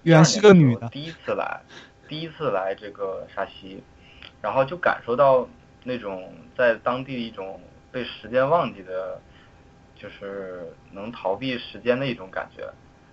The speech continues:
Speaker 2: 然后她就特别开心，她以为就是稍微缓一下，然后再回去工作嘛，但是发现回去了之后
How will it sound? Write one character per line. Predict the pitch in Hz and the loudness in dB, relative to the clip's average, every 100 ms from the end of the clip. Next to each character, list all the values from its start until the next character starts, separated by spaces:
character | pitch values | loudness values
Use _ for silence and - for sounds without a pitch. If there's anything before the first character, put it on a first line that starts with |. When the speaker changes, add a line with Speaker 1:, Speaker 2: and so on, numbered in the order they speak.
| - | -8
Speaker 2:
然 | 98 | -4
后 | 104 | -4
她 | 113 | -6
就 | |
特 | 110 - | -12 -12
别 | 101 | -12
开 | - 95 | -10 -10
心， | 92 92 90 80 - - - | -10 -16 -18 -18 -20 -16 0
她 | 180 | 2
以 | 143 | 2
为 | 98 113 | -4 -6
就 | 135 | -10
是 | 143 131 | -6 -6
稍 | - 147 | -2 0
微 | 165 175 - | 0 -2 -2
缓 | - - | -4 -4
一 | 85 | -2
下， | 107 | 0
然 | 98 | 2
后 | 120 | 0
再 | 135 143 | 0 -4
回 | 104 | -4
去 | 117 | -10
工 | 127 131 | -10 -10
作 | 151 117 | -6 -6
嘛， | - - - - - - | -6 -20 -20 -20 -20 -4
但 | 160 | 2
是 | 175 | 2
发 | 170 170 | 2 -2
现 | 190 139 | -2 -2
回 | - 98 | -4 -10
去 | 147 | -10
了 | 143 | -10
之 | 139 | -6
后 | 147 | -8